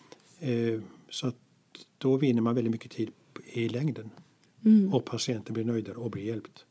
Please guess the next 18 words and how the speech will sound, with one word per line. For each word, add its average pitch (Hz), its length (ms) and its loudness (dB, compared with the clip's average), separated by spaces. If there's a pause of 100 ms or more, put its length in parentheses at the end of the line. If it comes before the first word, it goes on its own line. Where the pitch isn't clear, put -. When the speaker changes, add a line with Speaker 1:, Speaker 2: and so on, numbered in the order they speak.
(260)
Speaker 2:
Mm. 214 300 6 (1700)
Jag 302 300 10
minns 262 360 10
en 214 340 10 (120)
föreläsning 202 680 8
vi 262 60 12
hade 196 220 6
med 185 120 8
dig - 180 2
på 175 280 4
läkarprogrammet 185 680 2
för - 300 -2 (100)
många 214 320 8
år 170 100 -2
sedan, 165 480 -2
när 202 300 6
du, 180 380 8
eh, 175 160 0